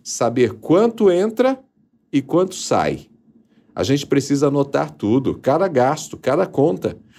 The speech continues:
Use um caderninho, um aplicativo, uma planilha. Sem isso, você está no escuro.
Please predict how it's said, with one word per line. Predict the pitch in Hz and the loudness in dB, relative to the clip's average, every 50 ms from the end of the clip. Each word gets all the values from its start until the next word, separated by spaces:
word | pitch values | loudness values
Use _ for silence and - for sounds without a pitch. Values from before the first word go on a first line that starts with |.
| _ _ - | _ _ 0
Use | 202 214 214 262 | 2 2 2 2
um | 247 | 0
caderninho, | 226 233 220 208 220 190 147 147 180 214 233 226 190 | 0 0 0 2 2 0 2 0 0 -2 -2 0 0
um | 151 | -2
aplicativo, | 131 - - 185 202 - 175 127 - - - 175 196 220 220 170 143 | -2 -2 -2 -4 0 0 0 -2 -2 -6 -6 -2 0 0 0 2 0
uma | 123 123 | -2 -2
planilha. | 120 - 170 170 151 147 160 190 214 208 175 104 - - - _ _ _ | 0 2 2 2 2 2 0 -2 0 0 0 0 0 -4 -14 _ _ _
Sem | - - - - 160 156 151 165 | -14 -14 -4 -2 0 0 2 0
isso, | 202 214 214 - 165 | 0 0 -2 -2 -2
você | 147 139 127 - 139 139 | -2 -2 -2 0 0 0
está | 131 135 - - 151 156 156 | 0 -2 -2 -2 0 0 0
no | 151 156 160 175 180 | 0 0 -2 -2 -2
escuro. | 170 - - - - - - 202 220 202 156 92 78 - - | -2 -4 -8 -12 -10 -2 2 4 6 6 6 4 2 -2 -12